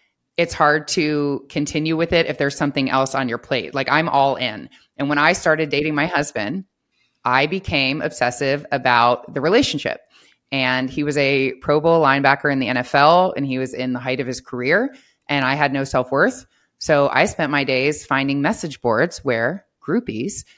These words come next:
would go and write about their little flings with players, and I would type his name in that search bar every day. When he was in the shower, I was in his phone, and I became completely obsessive about that.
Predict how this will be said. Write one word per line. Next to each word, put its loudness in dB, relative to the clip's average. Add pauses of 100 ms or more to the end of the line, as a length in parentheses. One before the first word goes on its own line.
(120)
would -4
go 2
and -6
write 4
about 4
their 2
little 2
flings -2
with -6
players, 0
and -6
I 0
would -4 (360)
type -2
his 0
name -2 (260)
in 0
that 2
search -2
bar 4
every -2
day. 4 (360)
When -6
he -4
was -4
in -4
the -4
shower, 4 (160)
I 0
was -2
in -2
his -6
phone, 2 (400)
and 0
I 2
became -2
completely -2
obsessive -2
about 2
that. 0